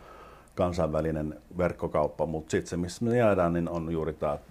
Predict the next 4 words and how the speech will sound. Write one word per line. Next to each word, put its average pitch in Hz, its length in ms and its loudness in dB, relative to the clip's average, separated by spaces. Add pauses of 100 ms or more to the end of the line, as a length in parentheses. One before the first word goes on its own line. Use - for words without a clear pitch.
(180)
tuotteistus, 120 1000 0
markkinointi, 87 880 0
se 87 120 -4
tarinankerronta 78 1040 0